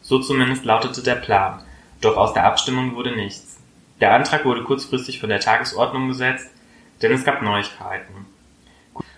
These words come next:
Kurz vor Beginn der Sitzung ließ die Verwaltung den Abgeordneten ein Schreiben zukommen, das auf Rums vorliegt. Alles der Reihe nach. Grüne und Volt wollten ein Parkkonzept aus Karlsruhe kopieren,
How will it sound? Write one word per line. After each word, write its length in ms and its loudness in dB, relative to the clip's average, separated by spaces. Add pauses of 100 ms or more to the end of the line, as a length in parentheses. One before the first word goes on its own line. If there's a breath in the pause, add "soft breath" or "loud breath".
(120)
Kurz 220 4
vor 160 4
Beginn 260 0
der 140 0
Sitzung 500 -4 (380 loud breath)
ließ 160 -8
die 140 -4
Verwaltung 680 2
den 180 -2
Abgeordneten 540 0
ein 160 -2
Schreiben 320 0
zukommen, 680 -4
das 160 -2
auf 180 -2
Rums 260 -6
vorliegt. 520 -10 (1040 loud breath)
Alles 220 4
der 120 2
Reihe 220 4
nach. 220 -14 (500)
Grüne 260 4
und 140 0
Volt 340 4
wollten 220 2
ein 160 -6
Parkkonzept 640 -4
aus 160 -8
Karlsruhe 480 0
kopieren, 500 -4